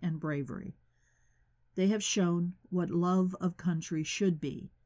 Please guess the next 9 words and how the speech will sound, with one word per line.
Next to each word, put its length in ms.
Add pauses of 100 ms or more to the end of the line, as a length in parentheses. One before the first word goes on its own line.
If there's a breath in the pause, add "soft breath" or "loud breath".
(480)
in 180
facing 480
down 500
and 180
pushing 380
back 380 (640)
against 400
the 160
self-declared 1300